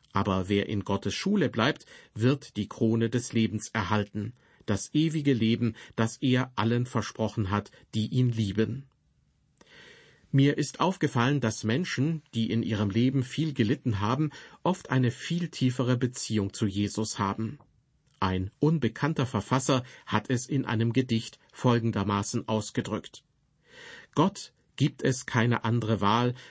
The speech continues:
nur Leid und Schmerz und manche Qual, um Christus ähnlicher zu sein, dass dein Kreuz nun auch werde mein?“ Dann hör ich diese Stimme leis, dieselbe, die den Sturm gestillt, verheißt:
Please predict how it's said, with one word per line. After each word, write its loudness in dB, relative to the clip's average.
nur 4
Leid 2
und -2
Schmerz -4
und -2
manche 0
Qual, 0
um 0
Christus -2
ähnlicher 0
zu 0
sein, 2
dass -4
dein -2
Kreuz -2
nun 0
auch -4
werde 2
mein?“ 0
Dann 4
hör 4
ich -6
diese -2
Stimme 0
leis, -2
dieselbe, 4
die -2
den -2
Sturm 0
gestillt, 2
verheißt: -2